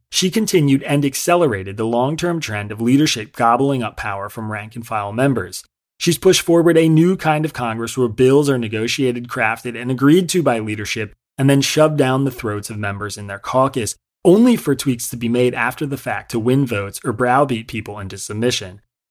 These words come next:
This kind of legislating has taken real power, not just from representatives, but from the voters who put them there, and Pelosi has helped perfect it.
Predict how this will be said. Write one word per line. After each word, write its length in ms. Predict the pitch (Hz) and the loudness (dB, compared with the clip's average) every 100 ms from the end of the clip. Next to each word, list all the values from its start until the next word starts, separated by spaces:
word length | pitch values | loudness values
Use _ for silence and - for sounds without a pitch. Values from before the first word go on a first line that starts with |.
| - | -6
This 120 | 156 | 0
kind 220 | 220 214 | 2 2
of 80 | 214 | 4
legislating 520 | 156 160 156 139 123 | 4 2 0 0 0
has 160 | 107 120 | -4 -6
taken 340 | - 131 123 | -6 -4 -2
real 260 | 113 135 127 | 2 2 2
power, 480 | - 139 131 95 101 | -2 0 0 0 -8
not 220 | 110 113 | -10 -6
just 180 | 175 - | -6 -4
from 180 | 175 | -2
representatives, 640 | 151 151 147 139 107 104 117 | -2 -2 -2 -2 -2 -6 -8
but 160 | 147 | -12
from 140 | - 127 | -4 0
the 100 | 135 | 2
voters 460 | 143 175 131 98 | 4 4 4 -2
who 80 | - | -8
put 240 | 117 139 139 | -6 -6 -4
them 160 | 110 | -8
there, 300 | 101 92 98 _ _ - | -8 -10 -10 _ _ -4
and 140 | 135 | -2
Pelosi 520 | 143 143 180 190 123 | 4 6 6 4 -2
has 180 | 110 117 | -4 -6
helped 240 | 113 101 - | -6 -8 -10
perfect 440 | 107 - 135 - | -10 -4 -4 -6
it. 180 | 95 | -16